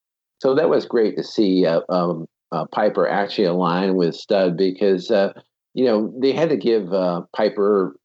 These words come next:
uh, a good, like, army or a good, uh, stable of wrestlers to kinda get him over and, and make them seem like a real cohesive unit.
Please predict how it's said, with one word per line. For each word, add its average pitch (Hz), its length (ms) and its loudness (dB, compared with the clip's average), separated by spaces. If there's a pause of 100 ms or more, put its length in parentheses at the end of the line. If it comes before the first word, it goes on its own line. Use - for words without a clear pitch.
uh, 85 360 -8
a - 20 0
good, 113 360 0
like, 82 280 0
army 104 480 2
or 92 160 0
a 87 80 -2
good, 98 320 0
uh, 90 160 2
stable 95 600 0
of 82 60 -4
wrestlers 92 520 -2
to 98 100 -4
kinda 98 300 -2
get 92 220 0
him 120 200 0
over 110 560 2
and, 87 160 -6 (320)
and 107 220 2
make 110 220 0
them 101 180 0
seem 104 240 -2
like 90 220 -2
a 92 60 2
real 98 360 2
cohesive 92 540 -2
unit. 85 420 -2